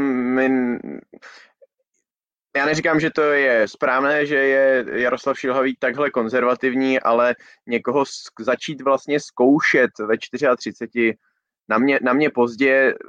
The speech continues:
taky s Alešem Matějem nejsem spokojený, ehm, moc nám to s Bolonem neukázal, ale jo, furt je tam nějaká větší perspektiva než,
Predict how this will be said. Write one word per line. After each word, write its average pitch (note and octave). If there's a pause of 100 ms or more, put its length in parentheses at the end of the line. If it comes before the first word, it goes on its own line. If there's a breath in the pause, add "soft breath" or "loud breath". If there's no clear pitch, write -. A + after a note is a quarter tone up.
(280)
taky D3
s A#2
Alešem C3+
Matějem C3+
nejsem C3
spokojený, C3+ (580 soft breath)
ehm, A2
moc G#2+
nám C3
to C3
s B2
Bolonem B2+
neukázal, B2+
ale B2+ (840 soft breath)
jo, C3+
furt D#3+
je E3
tam D#3+
nějaká D#3
větší D3
perspektiva D#3+
než, C3